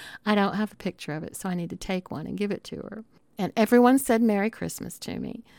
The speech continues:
And I told them, "Merry, Merry," and listen to the twelve Days of Sexmas, L O L. Despite the title, it's fairly normal. So I've got that going for me, and I, I think that is amazing.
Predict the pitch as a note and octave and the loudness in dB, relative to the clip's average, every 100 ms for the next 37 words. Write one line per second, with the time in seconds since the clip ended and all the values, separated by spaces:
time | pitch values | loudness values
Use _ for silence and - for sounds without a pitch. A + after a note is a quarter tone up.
0 | - - - F3+ F#3 F#3 F#3 F#3 - G3+ | -20 -18 -6 -2 0 0 0 0 2 2
1 | F#3+ A#3 C4+ A3 G3+ F#3+ F3+ C4+ C4 G#3 | 4 4 6 4 4 4 4 8 8 8
2 | G3 G3 A#3 C4 - - - F3+ F#3+ F#3+ | 4 2 0 -2 -10 -12 -2 0 2 2
3 | - A3 A3 G#3+ G3+ F#3+ G#3 G3+ G#3+ B3 | 2 2 2 0 0 0 2 2 0 -2
4 | - A3 F3 - F#3 G3+ - - F#3+ A3 | 0 0 0 -2 -2 -2 -4 2 4 6
5 | C4 G3+ F3+ F3+ G3+ - G3 G#3 - - | 6 6 4 2 -2 0 -2 -2 -8 4
6 | A4+ E4+ C4 C4 C4 - - F#4 F4+ C#4+ | 6 8 6 4 0 -4 -2 2 4 4
7 | G#3 F3+ E3 D#3+ D#3 E3 - A3 - - | 2 0 -4 -6 -8 -10 -10 -14 -18 -20
8 | - - - - - G3 F3+ F3 E3 - | -20 -20 -14 -6 0 2 2 0 -2 -4
9 | - C4 G4 - G4+ E4+ A#3 G3+ F3+ F3+ | -6 -4 -6 -2 -4 -4 -4 -2 -2 -4
10 | G3 - F#3 F3 E3 E3+ F#3+ A3+ A3 G#3+ | -8 -4 -4 -2 -4 -6 -4 0 2 2
11 | G#3 - C4+ C4+ - - C#4 D#4 D#4 - | -2 -4 -8 -8 -6 0 2 2 -2 -2
12 | C#4 C#4 - - A#3+ A#3 - A#3 A3 G#3 | 0 0 -4 -2 0 0 -2 -2 0 0
13 | G3+ G#3 - - G#3+ G#3 G#3 A3 A3+ A#3+ | -2 -4 -6 -2 2 2 2 0 0 0
14 | B3 | 0